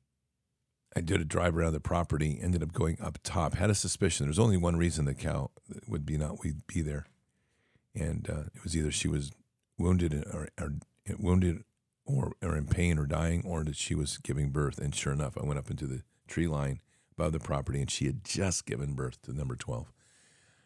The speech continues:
Uh, really amazing, precious, in, in the trees, safe from everybody else. So it's really amazing, and out of the rain. Cows are smart. They're, they know what they need to do to have birth. Their births are fast, for like, ten minutes. Once they lay down and start having the birth and contractions, the cow,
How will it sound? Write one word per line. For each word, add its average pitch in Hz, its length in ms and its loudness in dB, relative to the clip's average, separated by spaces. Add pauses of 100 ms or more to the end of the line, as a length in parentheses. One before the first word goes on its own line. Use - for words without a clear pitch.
(240)
Uh, 73 240 -2
really 87 220 4
amazing, 71 420 -2
precious, - 580 -2
in, 80 260 0
in 78 120 -2
the 78 80 0
trees, 73 300 0
safe 76 240 0
from - 160 -4
everybody 65 420 -2
else. - 260 -12 (100)
So - 140 -6
it's - 140 -4
really 82 200 2
amazing, 57 380 -6 (220)
and 73 300 -2
out 73 160 -2
of 67 60 -4
the 67 80 -4
rain. 65 320 -6 (1120)
Cows 95 260 4
are 76 80 -2
smart. 76 380 0 (480)
They're, - 400 -6
they - 180 -6
know 78 120 -2
what 76 140 -4
they - 160 -6
need 76 140 -2
to - 100 -12
do - 240 -6 (400)
to - 100 -8
have 82 160 -4
birth. 76 400 -4
Their - 80 -6
births 85 360 2
are 76 60 -4
fast, - 360 -2
for 69 60 -4
like, - 160 -4
ten 73 200 2
minutes. 71 460 -2
Once - 140 -2
they 69 120 0
lay 67 200 2
down 65 180 0
and 60 120 -2
start 62 200 -4
having 65 220 0
the 62 60 0
birth 65 280 -2
and 62 100 -4
contractions, - 580 -6
the - 40 -10
cow, - 280 -8